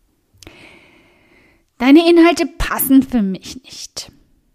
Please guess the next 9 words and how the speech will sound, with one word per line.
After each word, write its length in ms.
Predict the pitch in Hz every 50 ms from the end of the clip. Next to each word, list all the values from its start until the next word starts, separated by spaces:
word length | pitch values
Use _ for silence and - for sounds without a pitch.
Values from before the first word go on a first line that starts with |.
| _ _ _ _ _ _ _ _ _ _ _ _ _ -
In 80 | 202
deinem 280 | 190 214 220 247 277 269
Kopf 480 | - - 226 - - - - - - _ _ -
setzt 380 | - 208 202 196 - - -
du 220 | 208 196 190 190 190
direkt 520 | 190 196 196 196 - 202 220 - - -
daran 340 | 240 226 202 196 190 190 -
einen 360 | 160 196 196 202 196 185 -
Beisatz. 920 | - - - - 147 139 - - 85 - - _ - - - - - -